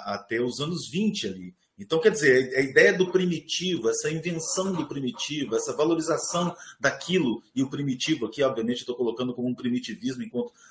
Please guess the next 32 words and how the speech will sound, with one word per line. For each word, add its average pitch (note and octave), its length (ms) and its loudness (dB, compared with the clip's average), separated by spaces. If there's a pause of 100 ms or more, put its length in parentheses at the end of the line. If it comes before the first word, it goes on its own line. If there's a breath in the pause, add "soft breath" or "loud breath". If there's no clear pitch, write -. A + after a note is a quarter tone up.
(140)
construção D#3+ 840 2
ocidental, A2 800 2
né, B2 140 0 (320 loud breath)
do, F#2+ 260 -2
do G#2 140 -2
ritmo A2+ 480 0
africano, A2+ 460 0
assim B2 180 0
como C3+ 160 0
a - 20 0
síncope - 640 2
é, A2 240 4
né, A2+ 180 -4 (200 loud breath)
a G#2+ 60 -6
invenção A#2+ 920 0
desse G2+ 260 -4
ritmo G2 280 -8
africano, F#2 420 -12 (380 loud breath)
né? C3 160 0 (200 loud breath)
Então, G3 300 4 (240 loud breath)
as D#3+ 140 6
danças F#3+ 240 6
características F#3+ 680 6
africanas F#3 540 2
representam G3+ 440 4
muito A3+ 240 4
essa F#3+ 200 4
modernidade, C3 840 2
nesse A2+ 260 0 (100)
sentido B2+ 400 -4
da C#3 100 2
temática D#3 1000 2